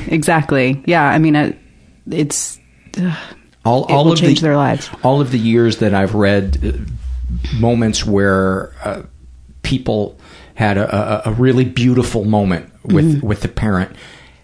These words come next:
Speaker 2: I've yet to read one that had to do with anything materialistic, and almost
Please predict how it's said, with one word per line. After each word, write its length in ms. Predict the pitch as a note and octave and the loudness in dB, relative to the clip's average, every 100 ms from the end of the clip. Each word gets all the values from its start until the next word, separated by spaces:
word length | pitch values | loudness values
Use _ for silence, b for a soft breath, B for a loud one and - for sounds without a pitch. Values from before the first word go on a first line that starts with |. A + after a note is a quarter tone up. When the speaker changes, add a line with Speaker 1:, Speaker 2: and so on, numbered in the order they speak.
| B | B
Speaker 2:
I've 240 | A#2 G#2+ A2 | -4 -2 -2
yet 340 | G#2+ B2 C#3+ | 0 0 0
to 80 | C3+ | -2
read 340 | A#2+ A#2 A2+ G2 | 0 -2 -2 -2
one 200 | G2+ G2 | -2 -2
that 120 | E2+ | -4
had 220 | F2 G2+ | -4 -4
to 40 | |
do 160 | F#2+ G2 | -2 -2
with 140 | F#2+ | -2
anything 400 | F#2+ G2 F#2 G2+ | -2 -2 -2 -2
materialistic, 880 | F#2 - G2+ F#2+ F#2 F2 - - - B B B | -2 -2 -2 0 -2 -6 -6 -8 -8 B B B
and 160 | F#2+ G2+ | -4 -2
almost 260 | G2+ G2 | -2 -4